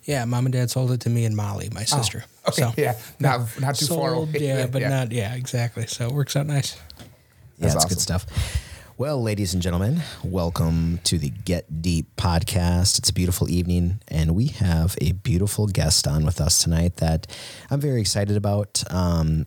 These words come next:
Speaker 3: it's somebody that was on my list from the very beginning because I know that this person is, uh, a great person, also a client of Jay Long's over the years, of course, and a good community advocate for veterans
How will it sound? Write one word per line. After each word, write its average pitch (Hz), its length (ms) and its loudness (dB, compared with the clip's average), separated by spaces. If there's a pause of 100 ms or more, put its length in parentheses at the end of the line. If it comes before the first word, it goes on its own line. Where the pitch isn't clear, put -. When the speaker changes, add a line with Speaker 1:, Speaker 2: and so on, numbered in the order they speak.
Speaker 3:
it's 87 160 0
somebody 98 300 2
that 87 120 0
was 92 140 0
on 90 140 2
my 87 100 2
list 90 240 2
from 98 120 0
the 90 100 2
very 90 240 2
beginning 90 520 2
because 85 580 2
I 85 140 2
know 85 260 2
that 90 100 -2
this - 140 0
person 87 520 0 (460)
is, 82 600 2 (100)
uh, 73 460 2 (160)
a 95 40 0
great 110 280 0
person, 92 560 0
also 92 260 0
a 85 40 0
client 87 560 2
of 85 160 0
Jay 92 140 2
Long's 85 380 2
over 87 120 2
the 85 80 2
years, 85 300 4
of 87 100 0
course, 87 380 0
and 87 520 2
a 87 120 0
good 85 320 -2
community 82 460 2
advocate 80 600 0
for 80 560 0
veterans 87 800 2